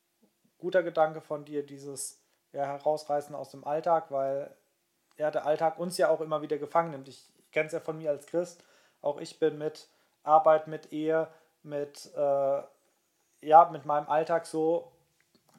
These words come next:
beschäftigt, dass ich da auch manchmal rausgerissen werden muss, um mich wieder bewusst auf Gott zu fokussieren. Genau, und dann so diese Beispiele von, ähm,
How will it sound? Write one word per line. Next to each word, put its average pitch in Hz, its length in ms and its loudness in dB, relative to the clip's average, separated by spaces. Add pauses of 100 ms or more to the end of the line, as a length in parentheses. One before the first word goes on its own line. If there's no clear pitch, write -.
(400)
beschäftigt, 185 720 0 (560)
dass 151 420 -2
ich 160 160 -8
da 151 140 12
auch 180 180 8
manchmal 156 300 4
rausgerissen 151 720 6
werden 135 320 0
muss, 165 200 -4
um 156 100 -14
mich 151 180 -14
wieder 151 480 2
bewusst 156 300 -8
auf 139 160 -10
Gott 185 180 0
zu 165 80 -10
fokussieren. 120 760 -16 (1900)
Genau, 156 320 4
und 147 80 -2
dann 160 380 2
so 165 120 -10
diese 151 420 -2
Beispiele 175 720 2
von, 156 460 -4 (400)
ähm, 143 400 -2